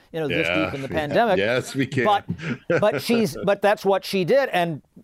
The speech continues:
Speaker 1: you know, by gum, she wins the votes because, you know,
Speaker 2: Yep.
Speaker 1: she, she has that locked down. And McCarthy is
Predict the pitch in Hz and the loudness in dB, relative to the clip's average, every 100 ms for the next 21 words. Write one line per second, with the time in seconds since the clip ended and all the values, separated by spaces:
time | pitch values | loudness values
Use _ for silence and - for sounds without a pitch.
0 | _ 202 180 131 175 175 208 190 - 208 | _ -6 -4 0 0 2 2 0 0 0
1 | 185 208 220 143 220 302 294 - - 170 | 2 2 2 0 4 4 2 -4 -8 -4
2 | 156 180 170 - - 170 175 185 180 180 | 0 0 0 -4 -8 -4 0 0 0 -2
3 | - 185 165 175 175 185 185 214 226 170 | -2 0 2 2 2 2 2 2 2 0
4 | 156 151 160 165 160 220 226 180 165 151 | -2 -2 0 0 0 -4 -6 -2 -2 -2
5 | - - | -6 -18